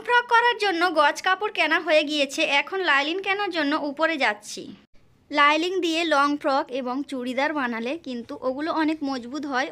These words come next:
অনেক ভালো হয়, পরতেও ভালো লাগে, দেখতেও ভালো লাগে। যেগুলো আমি চুড়িদার পিস বলছি ওগুলো বাংলাদেশে থ্রি পিস বলে থাকে,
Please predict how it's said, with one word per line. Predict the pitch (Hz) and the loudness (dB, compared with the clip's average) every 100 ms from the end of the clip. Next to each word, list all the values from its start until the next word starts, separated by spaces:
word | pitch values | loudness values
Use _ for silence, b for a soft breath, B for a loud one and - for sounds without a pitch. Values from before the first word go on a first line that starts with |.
| 240 | -6
অনেক | 240 233 | -8 -8
ভালো | 240 214 240 | -4 -2 -2
হয়, | 277 214 285 480 b _ | -2 -2 -2 -4 b _
পরতেও | 277 277 285 349 381 | -2 -2 0 -2 0
ভালো | 302 277 | 0 0
লাগে, | 254 247 302 | 0 -2 -2
দেখতেও | 285 277 - 349 370 302 | -4 -6 -4 -4 -4 -2
ভালো | 196 202 | -2 -2
লাগে। | 208 - 190 - - _ _ - | -6 -10 -16 -20 -20 _ _ -4
যেগুলো | 277 320 403 466 453 | 2 4 4 6 6
আমি | 403 453 480 | 4 -2 -2
চুড়িদার | 349 339 370 403 | 0 4 4 2
পিস | 359 339 | 0 -2
বলছি | 302 294 269 349 311 | -2 -2 -2 -4 -2
ওগুলো | 277 277 302 302 | -2 -2 -2 2
বাংলাদেশে | 285 277 302 294 294 330 | 2 2 0 0 -2 -6
থ্রি | - 370 | -4 -4
পিস | 381 415 311 | 0 -2 0
বলে | 277 254 | -2 -2
থাকে, | 269 - | -6 -4